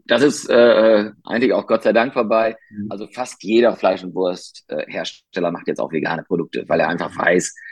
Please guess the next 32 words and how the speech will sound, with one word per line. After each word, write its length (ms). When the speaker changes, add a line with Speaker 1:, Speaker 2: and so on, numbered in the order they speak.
Speaker 1:
ähm, 180
die 80
brauche 360
ich. 120
Ich 120
hab 160
in 320
meinem 180
Stammtisch 400
auch 160
einen 100
Metzger, 520
ähm, 220
der 80
hier 160
ein 80
paar 160
Filialen 400
in 100
dem 140
Ort 240
hat, 140
wo, 200
wo 100
ich 140
bin. 240
Und 100
der 80
sagt 160
auch, 140
„Godo, 260
auch 200